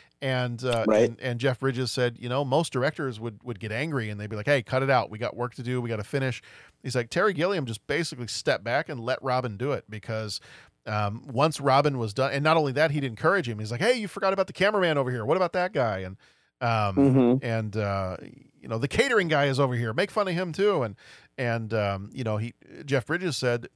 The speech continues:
Speaker 1: that actually gave us the energy that we needed after these, you know, sixteen, twenty hour, whatever days, um, at four in the morning to get these scenes done. And he's like, "I've never," I think he made the comment. He's like, "I,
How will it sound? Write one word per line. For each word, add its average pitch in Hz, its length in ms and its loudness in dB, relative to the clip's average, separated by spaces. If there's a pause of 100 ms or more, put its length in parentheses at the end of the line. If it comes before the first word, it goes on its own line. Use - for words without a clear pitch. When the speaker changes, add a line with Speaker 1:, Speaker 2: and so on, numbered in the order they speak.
Speaker 1:
that 139 160 -6
actually 160 240 -8
gave 123 300 -4
us 135 160 -4
the 110 140 -8
energy 117 460 -4 (360)
that 123 180 -2
we 113 160 -6
needed 123 500 -2
after 117 280 -4
these, 113 420 -6
you 131 80 -10
know, 110 120 -6
sixteen, 117 720 -6
twenty 120 340 -4
hour, 113 320 0
whatever 113 280 -2
days, 110 540 -2 (440)
um, 98 540 -2
at - 160 -8
four 139 260 2
in 131 100 2
the 113 60 -4
morning 123 520 -4
to 123 100 -6
get 127 160 -2
these 120 180 -4
scenes 147 360 -6
done. 107 420 -4
And 104 80 -8
he's 113 160 -6
like, 107 160 -2
"I've 107 100 -6
never," 120 380 0 (640)
I 107 80 -10
think 160 160 -2
he 214 80 -4
made 165 160 2
the 135 60 0
comment. 170 260 0
He's 113 140 -6
like, 110 100 -6
"I, 110 100 -2